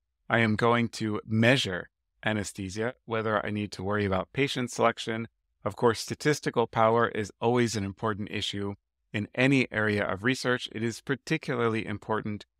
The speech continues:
uh, when you're doing medical research in patients, uh, just because the effect sizes tend to be smaller and data tend to be noisier and the sample sizes tend to be more difficult to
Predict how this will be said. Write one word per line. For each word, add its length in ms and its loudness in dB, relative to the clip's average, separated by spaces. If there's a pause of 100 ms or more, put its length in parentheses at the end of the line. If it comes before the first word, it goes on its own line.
(340)
uh, 100 0
when 200 -4
you're 100 -2
doing 460 -2
medical 460 2
research 600 -6
in 240 -8
patients, 640 -4 (320)
uh, 60 -10
just 260 -2
because 400 -2
the 180 -4
effect 420 2
sizes 520 -2
tend 300 -8
to 80 -14
be 160 -8
smaller 640 4 (400)
and 160 -8
data 300 6
tend 300 0
to 60 -10
be 120 -4
noisier 640 0 (360)
and 400 2
the 100 -4
sample 440 0
sizes 580 -2
tend 240 -6
to 80 -12
be 160 -4
more 220 -4
difficult 640 -2
to 260 -4